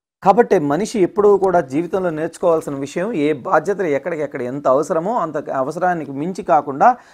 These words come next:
ఆ అవసరానికి తగినంతగా వినియోగించుకుని మిగతావన్నీ కూడా తనకు సంబంధం లేని విధంగా ఎప్పటికప్పుడు తన జీవితాన్ని చక్కగా సవ్యం చేసుకునే ప్రయత్నం చేయాలి. అలా చేస్తే వారికి ఎప్పుడూ కూడా విశేషమైనటువంటి ఫలితాలు కలుగుతాయి.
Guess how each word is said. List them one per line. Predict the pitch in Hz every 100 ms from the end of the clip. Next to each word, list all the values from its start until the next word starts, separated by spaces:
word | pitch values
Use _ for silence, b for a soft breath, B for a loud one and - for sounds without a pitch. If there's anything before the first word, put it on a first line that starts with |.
| b -
ఆ | 156
అవసరానికి | 151 160 208 196 190
తగినంతగా | 165 160 156 175 190 180
వినియోగించుకుని | 151 151 160 143 139 - 190
మిగతావన్నీ | 196 160 175 165 156 151
కూడా | 143 131 165 285 320 B B 156
తనకు | 156 143
సంబంధం | 147 165 214 220 196 143
లేని | 165 214
విధంగా | 190 175 160 160
ఎప్పటికప్పుడు | 190 151 170 151 139 - 185 185
తన | 147 131
జీవితాన్ని | 120 170 - 147 147
చక్కగా | 165 147 139 143
సవ్యం | 165 131 156
చేసుకునే | 156 143 - 135
ప్రయత్నం | - 135 123 127 113
చేయాలి. | 113 110 101 - _ _ _ _ _ _ _ -
అలా | 143 185 185
చేస్తే | 156 160 196
వారికి | 202 160 147 143
ఎప్పుడూ | 143 165 175
కూడా | 156 156
విశేషమైనటువంటి | 135 170 165 - 156 147 139 165
ఫలితాలు | 247 151 135 131 117
కలుగుతాయి. | 110 107 117